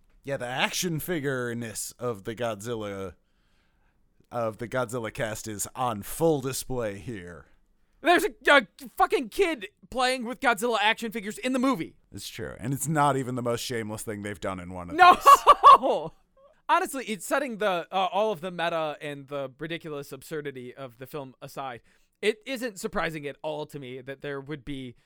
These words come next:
Speaker 2: those kind of toys, because, like, they're, in a sense, they're a lot like dinosaurs, right? And we fucking love dinosaurs. Like, you might not like dinosaurs, Case, but everybody else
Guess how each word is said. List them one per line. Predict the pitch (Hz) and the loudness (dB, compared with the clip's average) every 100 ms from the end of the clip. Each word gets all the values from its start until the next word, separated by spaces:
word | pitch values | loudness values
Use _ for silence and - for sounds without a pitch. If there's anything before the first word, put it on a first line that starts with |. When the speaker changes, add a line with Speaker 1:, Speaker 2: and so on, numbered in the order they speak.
| _ - | _ -6
Speaker 2:
those | 175 | -6
kind | - 180 | -4 -6
of | 151 | -4
toys, | 185 131 135 | -4 -4 -6
because, | 208 277 233 | -8 -8 -4
like, | 269 262 - - _ _ _ _ | -2 -2 -4 -20 _ _ _ _
they're, | 247 269 - 247 - | -6 -6 -6 -10 -6
in | 262 | -6
a | |
sense, | 247 370 - | 0 0 2
they're | 269 208 | 0 0
a | 202 | 0
lot | 214 220 | 0 0
like | 202 - | -2 0
dinosaurs, | 196 196 160 127 156 | 0 0 -6 -8 -6
right? | 185 | -4
And | 190 | -2
we | 233 277 | -2 2
fucking | 302 285 240 175 | 4 4 2 4
love | 208 143 - | 4 4 0
dinosaurs. | 170 165 131 - 98 - | 0 0 -2 -12 -16 -10
Like, | 151 _ 165 _ | -10 _ -20 _
you | 214 370 | 4 4
might | 247 139 | 4 -4
not | 170 160 | -6 -6
like | 156 135 | -8 -8
dinosaurs, | 147 151 - 165 | -8 -8 -8 -6
Case, | 185 151 - - _ _ | -4 -4 -6 -20 _ _
but | 254 269 | 0 4
everybody | 339 370 339 302 269 | 4 6 4 0 4
else | 262 226 - | 4 4 0